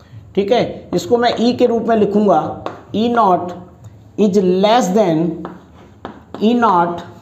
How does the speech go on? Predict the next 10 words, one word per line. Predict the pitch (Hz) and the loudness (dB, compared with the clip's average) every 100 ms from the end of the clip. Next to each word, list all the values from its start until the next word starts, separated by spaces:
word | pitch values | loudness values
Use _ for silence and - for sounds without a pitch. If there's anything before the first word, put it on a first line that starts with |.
| - - - - - - - - - - - - - | -20 -20 -20 -20 -20 -20 -20 -20 -20 -20 -20 -20 -20
सी | - 220 247 | -2 0 4
U | 226 170 175 - - - - - - - - | 4 2 -2 -8 -14 -20 -20 -16 -16 -8 0
oblique | 175 196 220 247 - - - - - - - | 2 2 0 0 -2 -12 -18 -20 -20 -20 -20
सी | - 220 | -2 0
यू | 240 233 220 | 2 2 2
टू | 240 254 | 0 0
positive। | 220 185 156 139 - - - - - - - - | 2 0 0 -4 -6 -8 -12 -20 -20 -20 -20 -2
ये | 220 | 0
देखिए, | 247 277 285 | 2 2 2
ये | 277 240 | 4 4